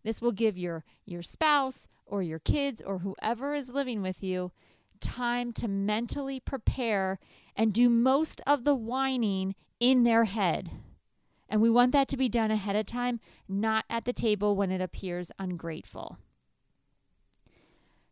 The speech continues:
So, I'm gonna let you in on a secret, another secret. I promise you, your family members are not trying to be jerks when it comes to dinners. It's just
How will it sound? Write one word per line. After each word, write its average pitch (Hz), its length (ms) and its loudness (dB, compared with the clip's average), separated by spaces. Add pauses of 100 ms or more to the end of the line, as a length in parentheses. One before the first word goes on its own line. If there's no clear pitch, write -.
So, - 200 -2 (1500)
I'm 226 140 2
gonna 262 220 0
let 247 140 -2
you 208 120 -2
in 185 120 -2
on 165 120 -4
a 165 60 -4
secret, - 400 -10 (200)
another 185 340 2
secret. - 420 -8 (840)
I 247 140 0
promise 196 480 -4
you, 226 300 -6 (480)
your 254 200 0
family 208 340 -2
members 190 380 0
are 190 140 -4
not 185 180 -4
trying 165 240 -6
to 165 80 -4
be 160 140 -6
jerks - 420 -8
when 180 120 0
it - 120 -10
comes 170 260 -4
to - 120 -4
dinners. - 520 -10 (1700)
It's - 240 -2
just - 540 -4